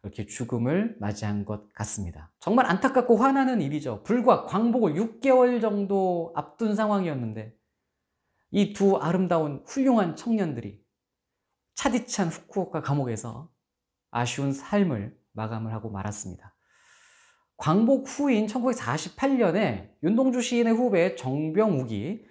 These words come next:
윤동주 시인의 시들을 모아서 드디어 윤동주 시인의 시를 출판해 냈습니다. 그것이 바로 윤동주가 이름 지었던 하늘과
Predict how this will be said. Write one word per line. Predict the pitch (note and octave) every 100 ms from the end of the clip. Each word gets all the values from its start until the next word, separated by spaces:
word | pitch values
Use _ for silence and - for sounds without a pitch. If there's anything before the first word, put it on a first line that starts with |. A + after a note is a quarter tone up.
| _ -
윤동주 | D3 E3+ F#3 F#3 E3+ E3
시인의 | - E3+ E3+
시들을 | E3 - A#3+ A3+ A#3 A3+
모아서 | F#3 D#3+ D3+ D3+ G#3+ A#3+ A#3+ -
드디어 | D#3 D#3 D#3 A2 F#2
윤동주 | C3 C#3+ D3 D3 C#3
시인의 | B2+ C3 B2 D#3 G#3+ B3 - - _ -
시를 | - B3 B3 E3 G2+ - _
출판해 | - - G#3 G#3+ F#3 F3 D3+
냈습니다. | B2 - D#3 B2 G2+
그것이 | - C#3+ D3 D3 C#3+ C#3 _
바로 | C#3+ C#3
윤동주가 | C#3 F3 G3+ F#3+ D#3+ D3+ C#3 - _ -
이름 | F3+ F#3+ E3
지었던 | C#3 A2 - G2+ E2+ _ _ _ _ _
하늘과 | - D#3+ C3 A#2 G#2 -